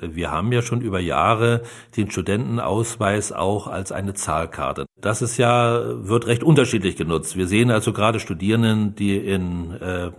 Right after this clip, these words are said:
technischen Fachrichtungen sind, nutzen diesen Studentenausweis mehr als Studenten nicht, die in, äh, ja, anderen Fachrichtungen sind.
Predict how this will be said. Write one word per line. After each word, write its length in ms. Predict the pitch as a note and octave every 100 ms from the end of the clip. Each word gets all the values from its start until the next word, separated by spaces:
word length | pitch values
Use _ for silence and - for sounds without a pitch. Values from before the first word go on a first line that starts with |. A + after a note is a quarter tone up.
| -
technischen 420 | D3 C#3+ G2 F#2
Fachrichtungen 540 | F#2 F#2 G2+ - G#2+
sind, 380 | G#2 A#2+ B2 A#2+ - - - - - -
nutzen 420 | A#2 B2+ B2+ A#2
diesen 640 | F#2 A2 G#2 G#2+ G2 F#2+ - - - _
Studentenausweis 1160 | G2 - G#2+ B2 G#2+ A2 - A2 G2+ G#2+ - - - - - _ _ -
mehr 600 | - F#2 F#2+ G#2+ C#3+ C#3+
als 160 | G#2 A#2
Studenten 460 | - G#2 A2 A#2+ G#2
nicht, 300 | G#2 - G2+
die 140 | G#2
in, 400 | G2 G2 F#2 F#2
äh, 420 | - G2 F#2+ F#2 F2+ F2 G#2
ja, 320 | F#2+ F#2+ G2+
anderen 260 | - A2 G#2+
Fachrichtungen 560 | - A#2 B2 A2+ F2 F2+
sind. 220 | F2+